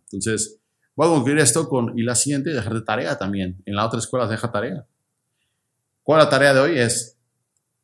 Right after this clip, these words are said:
¿qué voy a hacer yo que me sienta aplaudido? Yo le llamo cuando te pones la playera y solo tú sabes que te queda bien.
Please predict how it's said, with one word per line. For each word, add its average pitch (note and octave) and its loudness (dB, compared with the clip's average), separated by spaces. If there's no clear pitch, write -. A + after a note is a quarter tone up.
¿qué F#3+ 2
voy A3 6
a F#3 4
hacer D3 0
yo A2 -6
que A2+ -4
me A2 -2
sienta B2 -2
aplaudido? F#2+ -8
Yo - -6
le E3+ 2
llamo C3 -2
cuando G2 -4
te G#2 -10
pones B2 -4
la G#2+ -2
playera G2+ -6
y B2+ 0
solo G3+ 2
tú F#3 -4
sabes D3+ 0
que A#2 -6
te - -8
queda G#2+ -2
bien. E2 -10